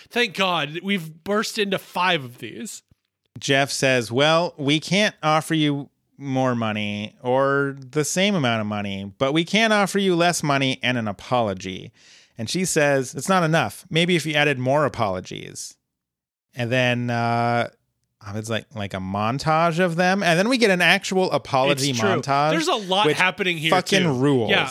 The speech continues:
Speaker 1: 'cause at one point, like, they have props. Uh, like, one,
Speaker 2: Oh,
Speaker 1: Abed
Speaker 2: yeah.
Speaker 1: has a plant, and Jeff turns around and has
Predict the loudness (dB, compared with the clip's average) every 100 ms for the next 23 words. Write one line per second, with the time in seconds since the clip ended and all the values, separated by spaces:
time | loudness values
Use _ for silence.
0 | -4 -4 -2 -2 -2 -4 -2 -2 -2 -2
1 | -2 -2 -6 -20 -6 -2 0 0 0 -2
2 | -8 -6 -4 -6 -10 -12 -12 -16 _ _
3 | _ _ _ -6 -2 -2 -2 -2 -2 -2
4 | -4 -4 -10 -16 _ _ 0 4 6 4
5 | 4 0 -2 -4 -6 -4 -2 0 0 -2
6 | -2 -2 -2 -4 -2 -2 -6 -20 -20 -12
7 | -6 -4 -4 -4 0 0 0 -2 0 0
8 | -2